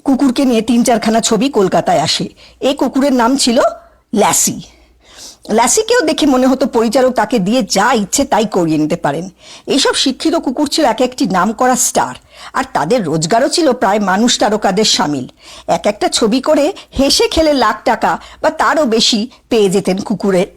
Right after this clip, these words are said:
মালিকেরা। এইসব কুকুর অভিনেতার খাতির কীরকম, সেটা আমি বুঝেছিলাম আজ থেকে বিশ বছর আগে হলিউডের ডিজনি স্টুডিওতে একটা ছবির শুটিং দেখতে গিয়ে। এ ছবির প্রধান চরিত্র ছিল একটা বিরাট লোমশ কুকুর,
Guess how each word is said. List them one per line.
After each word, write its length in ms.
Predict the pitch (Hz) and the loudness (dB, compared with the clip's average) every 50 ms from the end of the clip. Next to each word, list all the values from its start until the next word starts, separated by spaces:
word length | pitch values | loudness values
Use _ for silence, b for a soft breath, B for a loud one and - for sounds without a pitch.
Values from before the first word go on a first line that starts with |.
| - - 214 | -12 -6 -2
মালিকেরা। 520 | 196 160 156 160 - 160 151 - - - _ _ _ _ _ _ _ _ _ _ b b b b b | -2 -2 -2 -2 -4 -6 -6 -6 -8 -10 _ _ _ _ _ _ _ _ _ _ b b b b b
এইসব 280 | b 202 247 - - 494 - - | b 0 0 2 0 -2 -2 -2
কুকুর 300 | 302 269 247 294 302 311 | -2 0 2 2 2 2
অভিনেতার 480 | 311 262 302 339 349 339 - 339 320 | 2 2 2 2 2 2 2 0 0
খাতির 480 | 320 - - 214 214 - 311 262 233 - | 0 -2 -2 -2 -2 0 0 0 -2 -2
কীরকম, 480 | - - 233 262 269 269 320 262 254 247 | -2 0 0 0 0 0 0 0 0 0
সেটা 280 | - - 254 277 262 | -2 -2 -2 0 0
আমি 180 | 254 254 269 247 | 0 0 0 0
বুঝেছিলাম 580 | 190 220 202 247 262 - 294 240 196 214 240 - B B B B | 0 0 2 2 0 0 0 0 0 0 -2 -4 B B B B
আজ 260 | 202 202 208 - - | -2 -2 -2 -2 -4
থেকে 240 | - 262 269 262 233 | -4 -2 -2 -2 -2
বিশ 320 | 190 240 269 269 - - | 0 0 0 0 0 0
বছর 260 | 302 302 302 - 285 | 0 0 0 0 0
আগে 260 | 226 208 185 208 208 202 B B B B - - | 0 0 0 0 -2 -4 B B B B -4 -2
হলিউডের 460 | - 226 254 277 277 214 214 208 208 208 B B B B | 0 2 2 2 2 2 2 2 0 -2 B B B B
ডিজনি 420 | 190 170 262 262 254 240 269 311 | -2 0 2 2 2 2 2 2
স্টুডিওতে 600 | 302 - - 302 262 226 233 226 220 - 208 226 - B B B | 2 0 0 0 2 2 2 0 2 0 0 -2 -2 B B B
একটা 220 | - - - 214 | -6 -4 -2 -2
ছবির 340 | - - - 220 185 240 233 | -2 0 0 0 0 0 0
শুটিং 400 | - - 233 175 - 196 185 165 | 0 0 -2 -2 -2 0 0 0
দেখতে 280 | 156 147 - - 165 | 0 -2 -4 -4 -6
গিয়ে। 240 | 135 - 143 143 170 - _ _ b b b b b b b b b b b | -4 -4 -6 -10 -10 -14 _ _ b b b b b b b b b b b
এ 140 | - 294 294 | -2 0 0
ছবির 420 | - - 311 254 277 285 302 302 B B B | 0 0 0 2 2 0 0 -2 B B B
প্রধান 340 | 240 240 226 233 311 302 330 | 0 0 2 2 2 0 2
চরিত্র 360 | 330 285 277 254 - 294 277 | 2 0 0 0 -2 -2 -2
ছিল 200 | - - 262 269 | -2 0 0 2
একটা 380 | 254 247 - - 269 262 370 - B B B B | 0 0 -2 -2 -2 -2 -2 -2 B B B B
বিরাট 560 | 196 160 247 269 269 302 302 294 285 285 - | -6 -2 2 2 4 4 4 2 2 0 0
লোমশ 500 | 220 202 226 247 262 269 285 269 - - | 0 0 2 2 2 2 2 2 0 0
কুকুর, 420 | - - 240 - - 190 143 - | -2 -2 -2 -2 -2 -4 -6 -6